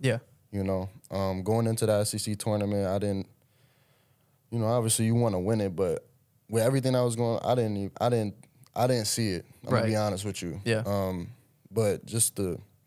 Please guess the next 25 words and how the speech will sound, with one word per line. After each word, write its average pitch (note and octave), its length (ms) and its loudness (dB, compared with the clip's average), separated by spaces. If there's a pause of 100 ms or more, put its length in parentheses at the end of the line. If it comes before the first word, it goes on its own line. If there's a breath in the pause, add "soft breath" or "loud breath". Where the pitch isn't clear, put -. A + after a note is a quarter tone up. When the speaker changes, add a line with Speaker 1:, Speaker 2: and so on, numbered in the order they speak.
(500 soft breath)
Speaker 2:
I G2+ 80 -2
mean, F#2+ 220 0
Brandon, G#2 360 0
I A2+ 40 4
was A#2+ 120 2
just A#2 160 -2
telling A2+ 220 0
guys A2 260 2
today, G#2+ 340 0 (500)
people A2 180 0
keep G#2 160 -2
asking A2 260 2
me G2+ 40 0
about F2+ 240 0
Brandon. G2+ 380 0
I'm F#2 140 -4
like, F2+ 240 -2 (1120 soft breath)
Brandon, A2+ 580 2 (600)
he B2+ 140 2
coulda A2+ 220 2
shut G#2+ 240 0
it F#2+ 100 0
down, G2 340 0 (460)
you G#2 120 0
know? G#2+ 260 2